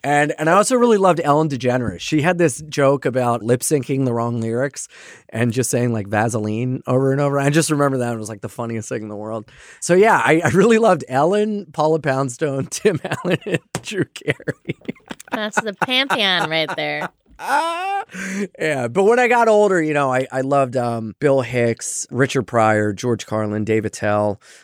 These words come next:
Speaker 1: Patton Oswalt is one of my favorites.
Speaker 2: So, since getting past at the Cellar, have you had the chance to share a stage with any of these people?
Speaker 1: Yeah, yeah. You know, I'm really lucky.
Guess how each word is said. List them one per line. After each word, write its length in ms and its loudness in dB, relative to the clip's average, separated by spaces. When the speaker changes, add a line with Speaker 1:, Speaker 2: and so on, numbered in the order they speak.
Speaker 1:
Patton 300 -2
Oswalt 600 -2
is 140 -8
one 120 -4
of 40 -4
my 100 -4
favorites. 600 -6
Speaker 2:
So, 960 4
since 680 0
getting 240 0
past 320 -4
at 80 -2
the 60 -6
Cellar, 300 -2
have 240 -10
you 140 -2
had 140 0
the 60 -10
chance 340 -8
to 220 -4
share 280 -2
a 60 -2
stage 220 -4
with 100 -6
any 160 -6
of 60 -6
these 160 -8
people? 400 -12
Speaker 1:
Yeah, 520 4
yeah. 260 4
You 160 2
know, 200 2
I'm 220 0
really 320 2
lucky. 480 2